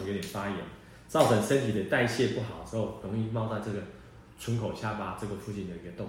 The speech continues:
痘。好，那总结哈，其实就是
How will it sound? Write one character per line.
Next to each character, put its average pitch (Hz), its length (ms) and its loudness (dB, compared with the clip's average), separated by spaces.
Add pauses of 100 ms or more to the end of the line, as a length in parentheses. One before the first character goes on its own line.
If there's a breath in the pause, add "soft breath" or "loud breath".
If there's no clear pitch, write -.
痘。 87 140 -10 (220)
好， - 360 0 (200 loud breath)
那 165 240 8
总 127 260 12
结 123 220 8
哈， 135 200 10
其 147 120 6
实 135 160 8
就 151 120 8
是 151 200 8